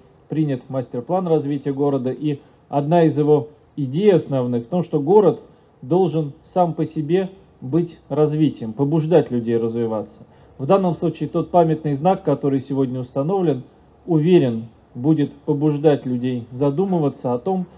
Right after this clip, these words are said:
что ценность правопорядка, соблюдения закона, безопасности в нашей жизни,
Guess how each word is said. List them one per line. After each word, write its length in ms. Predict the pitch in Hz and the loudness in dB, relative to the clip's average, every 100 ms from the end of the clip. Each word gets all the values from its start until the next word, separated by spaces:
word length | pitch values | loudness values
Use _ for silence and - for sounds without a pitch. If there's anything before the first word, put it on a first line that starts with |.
| - - | -20 -14
что 220 | - 151 | -4 -4
ценность 600 | - 202 170 135 123 - | 0 0 0 -2 -6 -12
правопорядка, 920 | 131 143 135 135 151 196 190 139 120 - _ _ _ | -2 0 2 0 2 0 0 -4 -6 -8 _ _ _
соблюдения 680 | - 135 135 139 196 180 156 | -6 -2 0 2 2 2 2
закона, 520 | 143 - 127 117 113 - | 0 0 -2 -2 -8 -14
безопасности 800 | 131 147 143 185 190 190 160 - | -2 0 0 2 0 0 -6 -6
в 80 | 147 | -6
нашей 320 | 135 127 - | -4 -6 -6
жизни, 420 | 120 127 110 107 | -6 -4 -6 -8